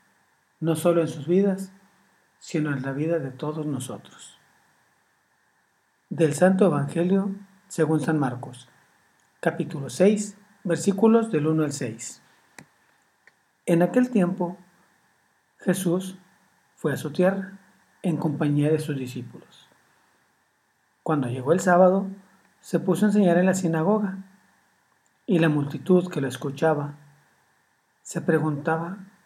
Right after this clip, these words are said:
con asombro, "¿Dónde aprendió este hombre tantas cosas?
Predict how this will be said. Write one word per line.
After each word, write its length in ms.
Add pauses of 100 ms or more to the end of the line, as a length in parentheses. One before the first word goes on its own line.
con 180
asombro, 480 (1400)
"¿Dónde 360
aprendió 380
este 220
hombre 220
tantas 360
cosas? 560